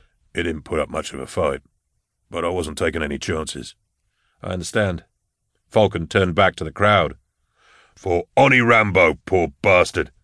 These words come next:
he cried. "This one's for you, son." Falcon offered the nearest bottle to Drusha.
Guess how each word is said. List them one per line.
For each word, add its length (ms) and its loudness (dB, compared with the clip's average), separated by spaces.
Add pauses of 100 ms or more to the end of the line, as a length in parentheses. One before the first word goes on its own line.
(140)
he 100 -12
cried. 340 -4 (500)
"This 200 2
one's 200 4
for 80 2
you, 220 6
son." 440 2 (1160)
Falcon 400 4
offered 260 2
the 80 2
nearest 420 4
bottle 300 2
to 100 -8
Drusha. 480 -2